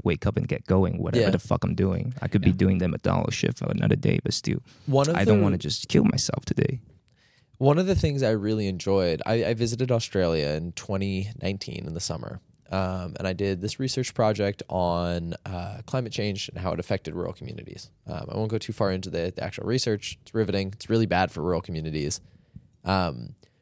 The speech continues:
Speaker 2: but one of the things I really liked about Australians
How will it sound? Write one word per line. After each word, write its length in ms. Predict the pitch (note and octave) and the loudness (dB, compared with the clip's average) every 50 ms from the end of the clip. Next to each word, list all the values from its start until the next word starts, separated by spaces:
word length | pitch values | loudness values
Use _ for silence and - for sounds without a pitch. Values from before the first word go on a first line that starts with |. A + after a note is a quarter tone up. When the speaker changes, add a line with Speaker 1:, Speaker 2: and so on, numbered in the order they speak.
| _ _ | _ _
Speaker 2:
but 80 | - C#3+ | 0 2
one 160 | C#3+ D3 D#3 | 2 2 2
of 60 | E3 | 0
the 60 | E3+ D#3+ | -2 -4
things 240 | - F3+ E3+ D#3+ D3+ | -4 -4 -2 0 2
I 60 | B2+ | 2
really 280 | A#2 G#2+ A2 G#2+ G#2 | 2 4 4 2 2
liked 300 | F#2+ G2 G2+ G2 F#2+ - | 4 4 2 2 2 0
about 260 | G2+ F#2 F#2 F2+ - - | 0 2 2 2 2 0
Australians 760 | - - - - A2 G#2+ G#2 G#2 G2 F#2+ F#2 F2+ F2+ - - | -4 -8 -6 -4 -2 -2 0 0 -2 -2 -4 -4 -6 -8 -8